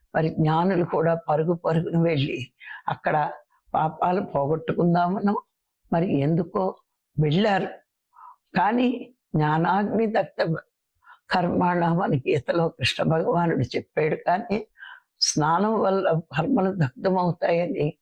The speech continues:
ఎక్కడా చెప్పలేదు. కానీ దేహస్థితిలో, మనోస్థితిలో ఉన్న వాళ్ళు ఇలాంటి కర్మకాండలు చేసిన, ఆత్మస్థితిలో ఉన్న వాళ్ళకి అవసరం లేదని చెప్పిన కొందరు బలవంతం కోసం కొందరు చూద్దామని,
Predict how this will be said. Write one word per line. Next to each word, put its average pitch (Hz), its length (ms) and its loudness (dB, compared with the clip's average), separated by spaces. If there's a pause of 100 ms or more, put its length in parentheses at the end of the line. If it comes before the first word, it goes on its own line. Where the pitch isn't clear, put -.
(300)
ఎక్కడా 175 380 0 (140)
చెప్పలేదు. 185 600 0 (520)
కానీ 196 340 2 (340)
దేహస్థితిలో, 185 800 0 (160)
మనోస్థితిలో 165 840 0
ఉన్న 151 200 0 (120)
వాళ్ళు 151 400 0 (500)
ఇలాంటి 165 360 0 (120)
కర్మకాండలు 175 800 0 (100)
చేసిన, 160 400 -2 (760)
ఆత్మస్థితిలో 214 800 0 (120)
ఉన్న 156 140 0 (100)
వాళ్ళకి 147 280 0 (100)
అవసరం 170 400 0 (120)
లేదని 170 380 0 (120)
చెప్పిన - 380 -2 (600)
కొందరు 160 340 0 (140)
బలవంతం 180 600 0
కోసం 196 340 -2 (140)
కొందరు 151 380 0
చూద్దామని, 170 720 0